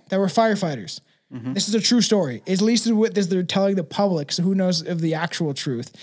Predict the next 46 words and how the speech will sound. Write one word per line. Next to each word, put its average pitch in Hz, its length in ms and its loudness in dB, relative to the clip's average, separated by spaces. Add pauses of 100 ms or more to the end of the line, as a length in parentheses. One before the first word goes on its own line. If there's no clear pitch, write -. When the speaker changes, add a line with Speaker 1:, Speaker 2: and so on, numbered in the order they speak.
(220)
Speaker 1:
And 185 160 2
I 196 140 4
looked 240 260 4
this 240 180 2
up 208 140 4
'cause 175 100 -2
I 185 60 2
heard 185 100 0
people 226 180 0
talking 226 280 4
about 180 180 4
it. 180 100 -2
I 165 140 -2
made 185 240 2
sure 208 140 2
I 190 60 2
looked 202 260 0
it 220 60 4
up. 208 220 0 (440)
They 190 340 0
wanted 214 380 4
to, 170 80 -4
they 185 80 2
had 208 200 2
this 226 140 2
inclusivity 262 920 0
thing 165 380 -4 (380)
in 190 100 -2
Alberta 180 480 0 (220)
where 185 140 0
they 180 100 2
wanted 208 300 4
to 202 40 2
show 202 320 4
that 156 220 0
women 233 320 4
firefighters 175 680 0
could 175 140 -2
do 196 100 0
the 175 100 -2
same 208 380 2
jobs 185 460 2
that 175 120 0
men 165 240 -2
could 147 160 -6
do. 98 200 -6